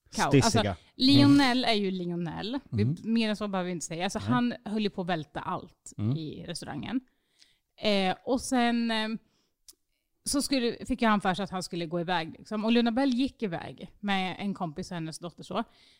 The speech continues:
Speaker 1: Eh, och det tycker vi är ganska lugnt, för Luna Bell är ju <laughs> lite lugnare. Och
Speaker 3: Mm.
Speaker 1: sen springer Giggo iväg och då springer han in i ett bord.
Speaker 3: Dunk och skallar
Speaker 1: Ja,
Speaker 3: det.
Speaker 1: exakt.
Speaker 3: Mm.
Speaker 1: Och han bara, "Åh!" alltså så i en fullsatt liksom, <laughs> restaurang.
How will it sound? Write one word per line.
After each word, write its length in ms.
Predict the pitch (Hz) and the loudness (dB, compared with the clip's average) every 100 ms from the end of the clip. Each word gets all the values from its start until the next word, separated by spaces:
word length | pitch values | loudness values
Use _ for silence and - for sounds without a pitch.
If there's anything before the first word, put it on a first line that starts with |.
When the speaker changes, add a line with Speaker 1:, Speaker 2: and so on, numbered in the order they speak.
| _ | _
Speaker 1:
Eh, 160 | - 196 | -6 -2
och 100 | 208 | 0
det 180 | 240 233 | 0 -2
tycker 220 | - 220 185 | -4 -4 -2
vi 120 | 170 | -2
är 40 | |
ganska 300 | 160 165 - | -4 -6 -8
lugnt, 280 | 147 - - | -14 -16 -10
för 80 | 185 | -6
Luna 180 | 185 180 | -4 -2
Bell 240 | 196 170 | -4 -4
är 40 | |
ju 140 | - 151 - | -6 -8 -8
<laughs> 180 | 170 170 | -6 -6
lite 180 | 165 175 | -4 -4
lugnare. 420 | 160 151 180 226 | -4 -4 -6 -4
Och 80 | - | -2
Speaker 3:
Mm. 40 | |
Speaker 1:
sen 120 | 120 233 | 0 -2
springer 320 | 214 208 190 | -2 -4 -2
Giggo 300 | 180 165 170 | -4 -6 -6
iväg 280 | 156 156 190 | -6 -8 -6
och 80 | |
då 60 | 202 | -8
springer 680 | - - 254 254 226 240 240 | -10 0 2 4 2 2 0
han 280 | 202 185 - | -2 -4 -6
in 300 | 185 170 170 | -8 -8 -8
i 80 | - | -8
ett 100 | 180 | -8
bord. 420 | 180 202 - - - - _ - _ - | -2 -4 -4 -12 -14 -16 _ -20 _ -14
Speaker 3:
Dunk 360 | 120 139 101 - _ | 0 2 2 -2 _
och 100 | 123 | -2
skallar 440 | - 208 170 117 82 | 6 6 6 0 0
Speaker 1:
Ja, 80 | |
Speaker 3:
det. 60 | 170 | 0
Speaker 1:
exakt. 580 | 247 - - - - 208 | 0 -2 -6 -6 -10 -8
Speaker 3:
Mm. 180 | 110 233 | -2 0
Speaker 1:
Och 80 | |
han 200 | 208 247 | 2 4
bara, 140 | 214 180 - - - _ | 2 0 -4 -18 -20 _
"Åh!" 960 | 233 254 277 311 339 339 330 349 403 269 | 4 6 6 6 2 0 4 6 6 4
alltså 220 | 247 247 | 2 2
så 240 | - 233 202 | 0 0 2
i 160 | 233 | 2
en 60 | 233 | 0
fullsatt 600 | 277 247 190 170 233 214 | 0 0 2 0 0 0
liksom, 400 | 190 - 190 190 | -2 -2 -2 0
<laughs> 0 | |
restaurang. 640 | 190 - 202 175 170 254 | -4 -4 -2 -2 -2 -4